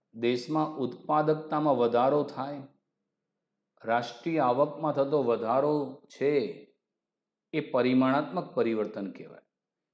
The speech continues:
શોર્ટમાં કહું તો, કોઈ પણ દેશમાં ઉત્પાદન વધે એ પરિમાણાત્મક પરિવર્તન છે.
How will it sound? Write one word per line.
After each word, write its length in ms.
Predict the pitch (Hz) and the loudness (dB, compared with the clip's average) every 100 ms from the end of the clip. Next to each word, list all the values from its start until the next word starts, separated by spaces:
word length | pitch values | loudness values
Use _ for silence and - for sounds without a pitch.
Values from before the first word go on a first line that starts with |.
| _ | _
શોર્ટમાં 560 | - 143 156 170 170 160 | 0 4 4 2 0 0
કહું 140 | 170 | -2
તો, 80 | 151 | -2
કોઈ 240 | 143 151 | 0 -2
પણ 260 | 151 175 131 | 0 -2 0
દેશમાં 360 | 127 131 165 | 0 0 0
ઉત્પાદન 600 | 135 131 - 151 156 147 | 0 0 -2 -2 2 2
વધે 800 | 107 110 120 123 156 92 - - _ _ _ _ _ | 0 2 2 2 0 -2 -10 -20 _ _ _ _ _
એ 60 | 139 | -6
પરિમાણાત્મક 840 | 135 120 123 127 127 135 175 160 | 0 2 2 2 0 -2 -4 -6
પરિવર્તન 560 | - 110 104 98 - 98 | -2 -2 -2 -6 -12 -18
છે. 280 | - - | -20 -20